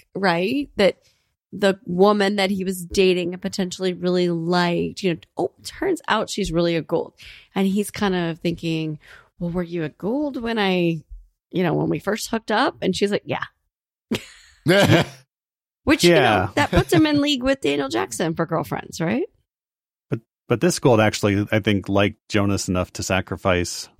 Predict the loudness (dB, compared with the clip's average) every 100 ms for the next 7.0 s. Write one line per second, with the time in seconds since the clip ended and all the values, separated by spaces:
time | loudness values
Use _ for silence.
0 | -20 _ _ -8 -6 0 0 0 -2 -2
1 | 0 2 0 -2 -4 -2 -2 -4 -8 -12
2 | _ _ _ _ -6 -2 0 0 -4 -8
3 | _ _ _ -20 -10 -4 -2 -2 -2 -4
4 | -4 -4 -4 -4 -6 -10 -10 -10 -8 -8
5 | -6 -4 -4 -4 -6 -8 -12 -16 _ _
6 | _ _ _ _ _ _ -8 -4 -2 -4